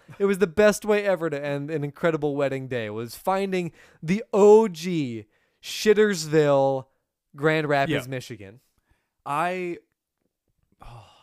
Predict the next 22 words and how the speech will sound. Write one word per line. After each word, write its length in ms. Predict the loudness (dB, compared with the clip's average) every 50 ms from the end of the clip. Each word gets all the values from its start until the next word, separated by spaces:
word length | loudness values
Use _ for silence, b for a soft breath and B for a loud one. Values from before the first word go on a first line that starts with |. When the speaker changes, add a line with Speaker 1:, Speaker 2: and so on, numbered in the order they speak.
| B B B _ _ _ _ _ _ _ _ _ -8
Speaker 2:
that 160 | -6 -6 -4
is 180 | -4 -8 -8 -8
the 140 | -10 -10 -8
O 160 | -8 -10 -10
G. 220 | -10 -10 -12 -12 -12
It 80 | -12
brings 240 | -12 -14 -16 -14 -10
back 220 | -10 -12 -12 _
memories. 380 | -14 -16 -16 -16 -18 -20 -16 -14
Speaker 1:
It 100 | -14 -6
does. 540 | -4 -2 -2 0 -2 -4 -6 -10 -16 -20 _ _ _ _ _ _
Speaker 2:
And 120 | -16 -4 0
Speaker 1:
It 60 | 2 2
was 120 | 2 2
Speaker 2:
Big 80 | 0 0
M. 40 | 2
Speaker 1:
just 240 | 2 2 2 2 0
as 140 | 0 0 2
bad 300 | 2 2 4 4 2 -2
as 100 | -4 -8
before, 340 | -12 -6 -4 -4 -4 -4
too. 360 | -6 _ -8 -8 -8 -8 -10